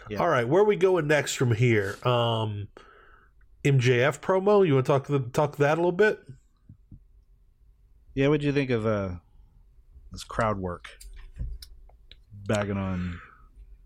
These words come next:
Speaker 1: uh, uh, who was it?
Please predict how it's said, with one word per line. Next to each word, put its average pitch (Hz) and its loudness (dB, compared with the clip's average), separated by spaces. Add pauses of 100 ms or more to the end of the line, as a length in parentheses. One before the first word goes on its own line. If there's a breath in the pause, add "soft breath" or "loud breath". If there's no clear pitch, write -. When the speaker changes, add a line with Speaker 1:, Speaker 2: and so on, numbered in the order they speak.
(340)
Speaker 1:
uh, 85 -6 (680)
uh, 78 -12 (120)
who 98 -10
was 76 -10
it? 64 -18